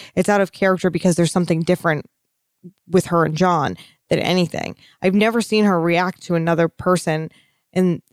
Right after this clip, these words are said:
care for another person this way in the show. Even Khal Drogo, I don't feel like, y-, you know, when he was dying, we have the sad scene when Khal Drogo dies and,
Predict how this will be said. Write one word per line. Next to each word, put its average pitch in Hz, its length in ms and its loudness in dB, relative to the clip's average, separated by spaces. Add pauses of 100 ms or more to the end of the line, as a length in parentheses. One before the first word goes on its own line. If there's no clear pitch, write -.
(200)
care 190 280 2
for 180 120 -2
another 165 200 2
person 175 400 -2
this 160 140 -6
way 170 120 0
in 156 60 -2
the 160 60 -2
show. 175 380 0
Even 247 260 -4
Khal 254 180 2
Drogo, 185 580 0 (260)
I 180 100 0
don't 185 280 0
feel 175 280 0
like, 170 380 -2 (840)
y-, 196 200 -16
you 208 140 0
know, 208 80 4
when 185 120 2
he 208 180 -6
was 190 120 0
dying, 190 440 0
we 170 100 0
have 165 160 0
the 160 80 -2
sad 165 320 0
scene 165 280 -6
when 156 80 -6
Khal 160 200 0
Drogo 170 300 4
dies 160 500 0
and, 160 160 -6